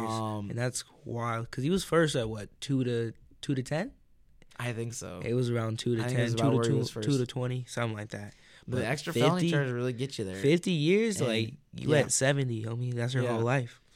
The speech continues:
Speaker 1: Pretty much, and that leaves with him being cut from the Raiders, and then their cornerback being cut after showing videos on Instagram of him flashing guns and threatening to kill people.
Speaker 2: Oh my
Speaker 1: Uh,
Speaker 2: gosh.
Speaker 1: they had, in that draft, twenty twenty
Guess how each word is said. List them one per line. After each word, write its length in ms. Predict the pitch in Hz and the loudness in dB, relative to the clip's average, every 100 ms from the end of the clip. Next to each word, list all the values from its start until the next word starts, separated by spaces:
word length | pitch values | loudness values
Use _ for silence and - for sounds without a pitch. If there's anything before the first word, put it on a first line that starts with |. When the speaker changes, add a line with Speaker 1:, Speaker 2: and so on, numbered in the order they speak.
| _ _ | _ _
Speaker 1:
Pretty 160 | 139 143 | 0 2
much, 260 | 135 131 | 2 0
and 280 | 131 123 123 | -2 -2 0
that 280 | 131 143 139 | 0 0 0
leaves 280 | 143 131 123 | 0 0 0
with 120 | 131 | 0
him 160 | 143 143 | 2 2
being 160 | 143 | 0
cut 160 | 147 147 | 0 -2
from 140 | - | -2
the 80 | 120 | -4
Raiders, 380 | 113 123 123 123 | 0 0 0 -2
and 100 | 120 | -4
then 80 | 123 | -4
their 140 | 120 110 | -4 -6
cornerback 720 | - 156 190 160 110 101 104 - - _ | -2 0 2 0 -4 -8 -10 -16 -20 _
being 260 | 127 127 117 | -4 -4 -4
cut 280 | - 123 110 | -2 0 0
after 260 | 123 117 | -4 -6
showing 280 | - 120 117 | -6 -6 -4
videos 260 | 120 120 113 | -2 -2 -2
on 80 | |
Instagram 420 | 117 117 120 117 110 | -6 -6 -6 -6 -8
of 100 | 104 | -6
him 380 | 131 123 117 120 - - - | -4 -4 -4 -10 -18 -20 -12
flashing 460 | 131 135 131 120 | 0 0 0 -4
guns 320 | 110 120 123 | -4 -4 -4
and 100 | 113 101 | -6 -4
threatening 600 | 127 160 160 131 117 - | 2 4 2 -2 -4 -8
to 80 | - | -4
kill 220 | 165 202 | 0 0
people. 480 | 139 117 107 107 120 | -2 -6 -6 -10 -8
Speaker 2:
Oh 260 | - - - | -10 -10 -12
my 100 | 113 110 | -6 -2
Speaker 1:
Uh, 320 | 113 110 104 | -2 -2 -4
Speaker 2:
gosh. 60 | 101 - - - - - | -8 -14 -20 -20 -4 2
Speaker 1:
they 140 | 208 | 4
had, 180 | 208 202 - - - 185 | 4 0 -18 -20 -12 -4
in 180 | 214 | 0
that 180 | 226 214 | 2 2
draft, 320 | 175 127 - | 4 2 0
twenty 220 | - 180 202 | -4 -2 -2
twenty 380 | 175 131 107 | -2 -2 -4